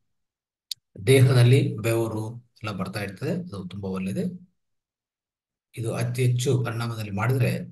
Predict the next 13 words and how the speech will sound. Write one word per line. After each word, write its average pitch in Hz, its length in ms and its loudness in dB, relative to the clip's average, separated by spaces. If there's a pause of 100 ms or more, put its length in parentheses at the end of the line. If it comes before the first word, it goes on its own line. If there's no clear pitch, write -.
so - 180 -10
ಒಳ್ಳೆ 123 320 2
ನಮ್ಮ 110 240 -4 (220)
ಬಾಡಿ, 117 300 0 (300)
ನಮ್ಮ 120 180 0
ದೇಹ 123 260 6
ಒಳಗಡೆ 123 280 6
ಇರುವಂತ - 240 -6
ಎಲ್ಲ 120 220 -2 (120)
ಟಾಕ್ಸಿನ್ಸ್, 123 500 4 (340)
ಎಲ್ಲ 120 300 -2
ವಿಷ 113 240 2
ಪದಾರ್ಥಗಳು 117 520 0